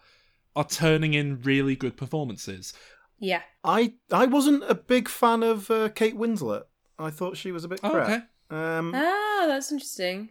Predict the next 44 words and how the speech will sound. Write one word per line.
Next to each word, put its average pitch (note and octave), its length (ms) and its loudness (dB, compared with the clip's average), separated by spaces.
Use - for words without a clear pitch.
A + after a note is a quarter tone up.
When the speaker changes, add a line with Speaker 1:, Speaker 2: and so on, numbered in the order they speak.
Speaker 3:
and F#3+ 220 4
literally A3 320 2
from G#3 160 0
the F#3 80 4
first F#3+ 340 2
few E3 200 -2
lines, F#3 340 2
it D#3 120 -2
was C#3+ 160 -4
just D#3 240 -6
like, E3+ 160 2
it - 100 -4
fe-, G3+ 240 6
it F#3+ 120 4
just F#3 240 -2
felt F3 160 6
like D#3 160 2
someone D3 300 0
reading C#3+ 500 0
Shakespeare C#3+ 500 -2
lines A#2+ 320 -2
with B2 120 -4
no B2+ 180 -2
Speaker 1:
Mm. D#3+ 80 -2
Speaker 3:
kind B2 120 -2
of A#2 120 -6
real B2 140 -4
sense B2 340 -6
of A2+ 100 -12
what A#2+ 160 -6
they A#2 80 -6
were A#2+ 440 -4
saying. A#2 460 -6
And F3 160 -2
I F#3 60 2
don't A#3 120 8
know G#3+ 80 6
why, F#3 320 10
I D3+ 40 4
just D#3+ 180 -4
sort - 140 -4
of, D3 280 -8
you D3+ 200 -2
expect - 680 -4